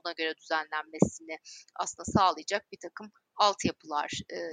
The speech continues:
içinde onlara destek olmak yönünde, eee, arka planda pek çok çalışma yürütmeye devam ediyoruz. Dolayısıyla aslında,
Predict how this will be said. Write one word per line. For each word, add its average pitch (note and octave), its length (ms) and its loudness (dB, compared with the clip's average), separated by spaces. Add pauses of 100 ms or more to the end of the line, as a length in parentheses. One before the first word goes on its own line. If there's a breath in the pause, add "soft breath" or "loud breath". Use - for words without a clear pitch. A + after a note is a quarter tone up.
içinde - 380 -2
onlara A3+ 340 2
destek G#3 400 4
olmak D3+ 380 -4
yönünde, F3 580 0
eee, G#3 280 0
arka G#3 300 8
planda F3+ 360 0
pek A3 180 0
çok - 200 -4
çalışma G#3 440 0
yürütmeye E3+ 500 -4
devam F#3 380 6
ediyoruz. - 560 -10
Dolayısıyla B3 460 2
aslında, A#3 400 4